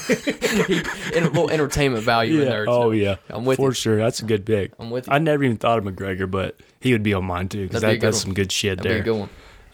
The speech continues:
Speaker 2: Uh, Varsity Blues, you said tweeter. I,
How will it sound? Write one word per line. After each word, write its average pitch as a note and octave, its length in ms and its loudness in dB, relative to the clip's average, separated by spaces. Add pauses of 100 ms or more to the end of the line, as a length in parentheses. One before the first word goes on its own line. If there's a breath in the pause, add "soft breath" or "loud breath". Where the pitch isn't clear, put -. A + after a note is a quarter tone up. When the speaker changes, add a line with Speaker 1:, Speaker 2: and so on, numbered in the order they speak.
Speaker 2:
Uh, A2+ 500 2 (300)
Varsity F#3 320 0
Blues, D3 340 0
you A#2 60 -4
said B2+ 260 -2
tweeter. A#2 280 2
I, D3 180 2